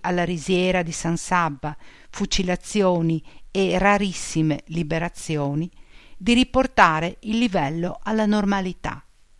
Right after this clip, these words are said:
Una volta arrestati si rimaneva a disposizione dell'organo di polizia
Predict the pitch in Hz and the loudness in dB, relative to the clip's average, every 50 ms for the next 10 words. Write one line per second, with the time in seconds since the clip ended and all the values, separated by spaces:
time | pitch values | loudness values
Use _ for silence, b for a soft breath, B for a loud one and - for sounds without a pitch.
0 | _ _ - - - - - _ - - - - - - 202 214 220 220 214 208 | _ _ -20 -20 -20 -20 -20 _ -20 -20 -20 -16 -4 2 6 6 8 8 8 8
1 | 240 277 262 - - 208 185 180 185 - - - - 175 175 180 190 - - 208 | 6 6 6 4 2 2 2 2 -2 -6 -4 2 6 6 6 6 4 0 -4 -6
2 | 196 - - - - - - 233 226 226 220 240 247 233 226 196 180 170 180 175 | -8 -8 -10 -10 -6 -2 0 2 4 4 6 6 6 6 6 4 4 2 2 2
3 | 160 185 - - - 202 190 170 190 190 - - - 214 202 214 220 220 220 - | 0 0 -4 -4 -2 -2 -2 -2 -2 -6 -6 -4 0 2 2 4 4 2 0 0
4 | 185 175 175 180 185 185 185 180 190 190 185 160 180 - - 165 165 165 156 - | -2 0 2 2 2 2 0 0 0 0 0 -2 -6 -6 -6 -6 -6 -6 -8 -10
5 | - - 156 156 165 160 165 | -10 -8 -8 -6 -4 -6 -6